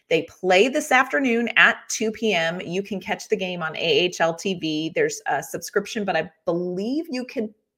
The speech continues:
play, you can pay for just a game and not the season, but double check me on that. You can also listen to the game online at the Big nine twenty, um, and on the iHeartRadio app.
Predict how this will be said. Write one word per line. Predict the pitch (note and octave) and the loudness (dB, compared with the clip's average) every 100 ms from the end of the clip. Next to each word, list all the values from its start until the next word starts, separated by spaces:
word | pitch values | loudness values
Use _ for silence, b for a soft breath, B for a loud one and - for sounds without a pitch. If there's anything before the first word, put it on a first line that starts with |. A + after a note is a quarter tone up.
| _ | _
play, | - A3 G3 F3 | -2 2 4 2
you | F#3+ G3 | 2 0
can | G3+ G3+ | 0 -2
pay | G3 F3+ F3 F3+ F3+ - - | -2 0 2 2 0 -6 -8
for | F#3 E3+ | -4 -2
just | E3+ D#3+ - - | -2 -4 -6 -2
a | E3 | 0
game | D#3+ D3+ D3 | 0 -6 -8
and | D3 | -8
not | C#3+ - | -10 -10
the | D3+ | -12
season, | D3+ D3 C#3+ | -8 -8 -8
but | C#3 - | -8 -2
double | D3 E3 | 0 0
check | E3 D3+ D3+ | -2 -2 -2
me | |
on | D3+ | -2
that. | C#3+ - B B B | -2 -4 B B B
You | G#3 | 2
can | G3 - | 4 4
also | G#3 G#3+ C4 | 4 4 4
listen | G3+ G3+ G#3 B3+ | 6 6 4 -2
to | - | 0
the | G#3+ | 0
game | F3+ F3+ - | 0 0 2
online | E3+ F3+ E3+ E3 E3+ - | 2 2 0 2 0 -2
at | D#3+ | -4
the | - | -2
Big | D#3+ E3 | -4 -2
nine | D#3+ E3 | -4 -4
twenty, | D#3+ D#3+ D#3 D#3 D#3+ - B B B - | -4 -4 -2 -4 -6 -10 B B B -4
um, | D#3 D#3 | -4 -2
and | - | -2
on | D#3+ | 0
the | C#3+ | 2
iHeartRadio | D#3 E3 - D#3 - C#3+ C#3 C#3+ - - | 2 4 2 0 2 2 2 0 0 -2
app. | B2+ - | -2 -4